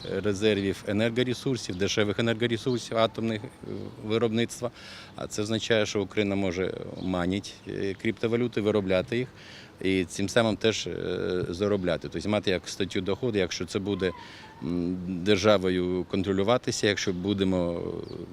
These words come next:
можливості, скажімо так, вести облік всіх цих, е, фінансових, е, ді-, діянь. Дивіться, що якщо там буде написано, той, що ви казали, п'ять відсотків, там десять відсотків планується, п'ять відсотків оподаткування, щоб ле-,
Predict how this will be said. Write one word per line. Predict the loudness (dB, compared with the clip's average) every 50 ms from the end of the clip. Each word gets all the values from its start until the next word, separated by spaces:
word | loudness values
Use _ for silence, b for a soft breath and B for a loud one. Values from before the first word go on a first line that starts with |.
| -8 -6
можливості, | -4 -2 0 0 0 2 4 2 4 2 2 -2 -2 -4 -6 -6 -6 -6 -8 -10 -10 -10 -10 -12 -12 -12 -8
скажімо | -6 -4 -4 -4 -2 -2
так, | 0 0 0
вести | 0 0 -2 -2 -2 -2 -2 -2 -2 0 2
облік | 2 2 4 2 0 -2 -6 B B B B B -12 -8
всіх | -4 -2 0 0 0
цих, | 0 0 0 0 0 -2 -6 -6
е, | -4 -4 -4 -4 -6
фінансових, | -6 -4 -2 -2 0 -2 -2 -2 -2 -2 -2 -2 -4 -6 -10 -10
е, | -8 -8 -8 -8 -8 -8 -8 -10 -10 -8
ді-, | -8 -8 -8 -8 -8 -8 -10
діянь. | -6 -4 -2 0 0 0 -2 -4 -6 0 4
Дивіться, | 6 6 6 6 4 2 0
що | 2 4 6
якщо | 6 6 6 2 2
там | 2 4 4
буде | 4 4 4 4
написано, | 2 4 4 2 2 2 2 2 2 2 2
той, | 2 2 2
що | 2 4 4 4
ви | 6 4 4 B B B B B B B -4 -2
казали, | 0 4 4 6 4 4
п'ять | 4 4 4 4 4 4
відсотків, | 0 -2 0 2 0 0 0 -4 -4
там | 0 0 2
десять | 4 4 4 2 2 0 -2
відсотків | -2 -2 -2 -2 -2 -2 -2 -6
планується, | -2 0 0 2 2 2 0 0 -2 -4 -2
п'ять | 0 2 2 2 0
відсотків | -2 -4 0 0 0 0 0 -2 -2 -2
оподаткування, | -2 0 0 0 0 -2 0 0 2 2 2 4 4 2 2 0 B B B B B B B -8
щоб | -6 -6 -4 0 0
ле-, | 2 2 4 4 4 4